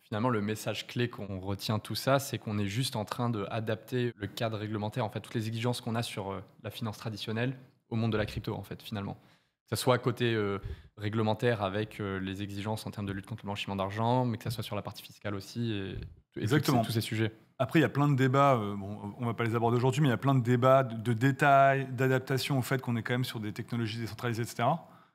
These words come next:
Speaker 2: Mais genre, l'idée globale, elle est relativement simple.
Speaker 1: Ça me mène à un peu, euh, je veux remettre un peu le focus sur Mika, parce que c'est un peu le sujet, euh, dont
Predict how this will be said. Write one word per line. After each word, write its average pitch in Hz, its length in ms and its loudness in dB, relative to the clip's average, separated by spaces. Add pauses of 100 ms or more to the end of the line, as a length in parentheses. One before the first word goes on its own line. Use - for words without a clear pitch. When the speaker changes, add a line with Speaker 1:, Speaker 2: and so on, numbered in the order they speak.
(220)
Speaker 2:
Mais 117 100 0
genre, 113 240 0 (100)
l'idée 127 380 0
globale, 135 560 6
elle 107 80 -4
est 107 40 -2
relativement 107 420 -4
simple. - 240 -10 (600)
Speaker 1:
Ça - 140 4
me 120 80 6
mène 139 180 6
à 113 200 6
un 107 60 4
peu, 135 160 2
euh, 113 280 6
je 98 80 -4
veux 107 180 2
remettre 117 420 2
un 117 40 2
peu 127 100 0
le 120 40 0
focus 123 260 -2
sur 110 200 0
Mika, 117 520 2
parce - 140 -16
que 120 60 -4
c'est - 120 -4
un 104 40 -2
peu 120 100 -6
le 110 60 -2
sujet, 113 340 -2
euh, 95 140 -2
dont 98 140 -6